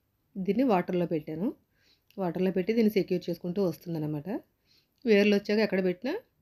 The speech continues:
ఇంకా ఎండ తగిలినా కానీ బతుకుతుంది. ఇది నేను మొక్కలు ఫస్ట్ తీసుకునే కేర్. అన్ని మొక్కలు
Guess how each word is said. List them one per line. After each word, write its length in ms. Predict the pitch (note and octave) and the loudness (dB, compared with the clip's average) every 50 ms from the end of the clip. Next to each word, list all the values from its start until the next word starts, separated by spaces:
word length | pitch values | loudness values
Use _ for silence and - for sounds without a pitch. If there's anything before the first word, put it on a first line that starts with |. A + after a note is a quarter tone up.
| _ _ _ - | _ _ _ -6
ఇంకా 120 | G#3+ G#3 G3 F3 | -2 0 0 2
ఎండ 120 | E3+ E3+ F3+ F3 | 2 2 2 2
తగిలినా 260 | F#3 F3+ F#3 F3 F3 E3+ F3 | 2 2 2 0 0 0 0
కానీ 160 | F3 G#3+ E4+ A#4+ _ _ _ _ _ _ _ _ _ _ _ _ _ | 0 -2 -2 -4 _ _ _ _ _ _ _ _ _ _ _ _ _
బతుకుతుంది. 600 | G#3+ G3 F3 - F3+ F3 F3 - E3 D3+ D3+ F#3 C4 - - _ _ _ _ _ _ _ _ _ _ _ _ | -4 -4 -4 -2 -4 -4 -6 -6 -8 -8 -6 -4 -6 -6 -8 _ _ _ _ _ _ _ _ _ _ _ _
ఇది 240 | G3 F3 F3 G3 C4+ F#4 - _ _ _ _ _ _ _ _ _ | -6 -4 -2 -2 -2 -2 -4 _ _ _ _ _ _ _ _ _
నేను 220 | F#3+ F#3 F3+ F#3+ B3 F4 - - G3 | -8 -6 -4 -4 -4 -6 -6 -6 -6
మొక్కలు 320 | F3 E3+ - - F#3 F#3 F3 - | -6 -6 -6 -4 -4 -4 -4 -6
ఫస్ట్ 220 | E3+ - - _ _ | -10 -12 -12 _ _
తీసుకునే 380 | F3+ F3 - - F3+ F3+ A3+ E4 - _ _ _ _ _ _ _ _ _ _ _ _ _ _ _ _ _ _ _ _ _ - | -10 -10 -10 -8 -8 -6 -6 -6 -8 _ _ _ _ _ _ _ _ _ _ _ _ _ _ _ _ _ _ _ _ _ -2
కేర్. 280 | E3+ D#3+ D#3 D#3+ G#3+ D#4+ - _ _ _ _ _ _ _ _ _ _ _ _ _ _ _ _ _ _ _ _ _ _ _ _ _ _ | -2 0 0 0 -2 -2 -4 _ _ _ _ _ _ _ _ _ _ _ _ _ _ _ _ _ _ _ _ _ _ _ _ _ _
అన్ని 220 | - G3 F#3+ G3+ G#3 | -2 0 2 2 2
మొక్కలు 300 | G3 F3+ - G3 F#3 A#3 | 2 0 0 -2 0 0